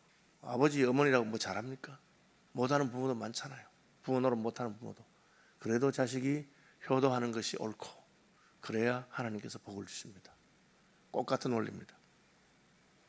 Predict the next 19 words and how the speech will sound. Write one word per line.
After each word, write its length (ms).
"우리가 260
선을 380
행하되 260
낙심하지 500
말지니 460
포기하지 520
않으면 340
때가 240
이름을 240
거두리라." 400
이것도 240
일반적으로 440
맞는 220
말이지만 460
저는 320
똑같이 520
연결해 240
보면 180
그렇습니다. 400